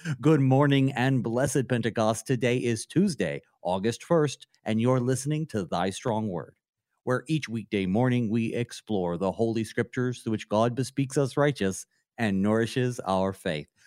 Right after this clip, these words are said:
I'm your host, Pastor Phil Boo of Saint John Lutheran Church in Laverne, Minnesota. Thy Strong Word thrives thanks to listeners like you,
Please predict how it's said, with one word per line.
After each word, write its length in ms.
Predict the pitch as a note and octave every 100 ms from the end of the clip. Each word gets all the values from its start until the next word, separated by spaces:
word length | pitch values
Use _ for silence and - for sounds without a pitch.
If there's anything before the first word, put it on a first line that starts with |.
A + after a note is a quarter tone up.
| _
I'm 180 | F3+ A3+
your 140 | G3+
host, 320 | D3+ D#3+ G3 -
Pastor 360 | D3+ D#3 D3
Phil 280 | C3 D#3+ E3
Boo 240 | B2+ F3+
of 160 | D#3 F#2
Saint 340 | - C3+ F#3+
John 400 | - B2+ A2+ G#2+
Lutheran 420 | G#2+ F3 - F#3 F3
Church 440 | - B2 A#2+ - _ _ _ -
in 160 | A2+
Laverne, 640 | A2 G#2+ A#2 G2 E2 E2 G2 _
Minnesota. 680 | F2+ F#2 G2 B2 A2+ D2+ - _ _ _ _ _ _ _ _
Thy 160 | C4+ A#3
Strong 320 | - F3+ C#3+
Word 340 | C3+ C3+ C3
thrives 540 | - A2+ E2 - - -
thanks 260 | A#2 B2 -
to 140 | B2
listeners 560 | A#2 D#3 D#3 D#3 D3 C#3+
like 240 | D3 C#3
you, 260 | F3 G2